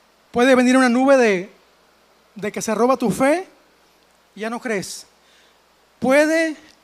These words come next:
o hay algo imposible, hay alguna cosa para Dios difícil de hacer. Yo te pregunto,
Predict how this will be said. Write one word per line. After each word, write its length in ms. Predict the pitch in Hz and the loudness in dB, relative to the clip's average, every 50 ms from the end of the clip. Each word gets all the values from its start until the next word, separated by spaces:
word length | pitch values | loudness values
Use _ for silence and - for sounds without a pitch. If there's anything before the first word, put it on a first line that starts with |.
| _ _ | _ _
o 140 | - 202 226 | -4 -2 -2
hay 140 | 247 262 269 | 0 0 0
algo 260 | 285 302 302 - 311 | -2 -4 -4 -6 -8
imposible, 880 | 302 262 - 254 220 - - 262 269 285 311 302 294 294 277 233 202 - - _ _ _ _ _ _ _ _ _ _ _ | -10 -10 -10 -12 -12 -8 -4 -2 0 0 0 0 0 0 -2 -2 -4 -10 -20 _ _ _ _ _ _ _ _ _ _ _
hay 140 | - 226 247 | -2 0 2
alguna 340 | 277 277 269 285 285 294 277 | 2 4 2 2 0 -2 -4
cosa 540 | - - 277 269 277 - - 285 277 254 247 | -4 -4 -2 -2 -2 -2 -2 -4 -4 -4 -4
para 240 | - 226 214 214 202 | -4 -2 -2 -2 -2
Dios 500 | 208 233 247 262 269 247 - - - _ _ _ _ _ _ _ _ _ _ _ _ _ _ _ _ _ _ _ _ _ _ _ _ _ _ _ _ _ _ _ _ | -2 -2 0 0 0 -2 -4 -12 -16 _ _ _ _ _ _ _ _ _ _ _ _ _ _ _ _ _ _ _ _ _ _ _ _ _ _ _ _ _ _ _ _
difícil 360 | - 220 - 247 240 - 285 | -16 -14 -10 -10 -8 -8 -8
de 80 | 240 240 | -8 -8
hacer. 220 | 208 247 294 330 - _ _ _ _ _ _ _ _ _ _ _ _ _ _ _ _ _ _ _ _ _ _ _ _ _ _ _ _ _ _ _ _ _ _ - | -6 -6 -8 -8 -10 _ _ _ _ _ _ _ _ _ _ _ _ _ _ _ _ _ _ _ _ _ _ _ _ _ _ _ _ _ _ _ _ _ _ -10
Yo 120 | 190 233 | -10 -6
te 100 | 202 240 | -6 -4
pregunto, 540 | - 233 247 240 247 233 196 214 175 160 | -2 -2 0 0 -2 -2 -4 -8 -10 -10